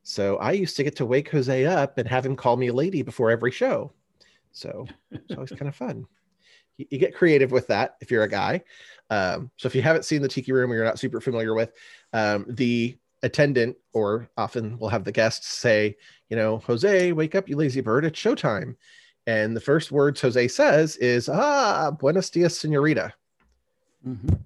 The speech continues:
Speaker 1: 'Cause the attraction was originally designed to be operated by female attendants. And as the male attendants started working there, we had to get creative. So I would go over and tap Jose's perch and say, "Hey,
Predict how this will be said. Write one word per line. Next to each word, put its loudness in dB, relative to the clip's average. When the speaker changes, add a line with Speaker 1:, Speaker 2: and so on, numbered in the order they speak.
Speaker 1:
'Cause -4
the 0
attraction 0
was -4
originally -2
designed 0
to -4
be -2
operated 2
by -2
female -8
attendants. -8
And -4
as -4
the -2
male 6
attendants 0
started 0
working -2
there, 2
we 0
had 2
to -6
get 0
creative. -4
So -4
I 4
would 6
go 6
over 2
and -4
tap 0
Jose's 0
perch -4
and -10
say, 2
"Hey, 0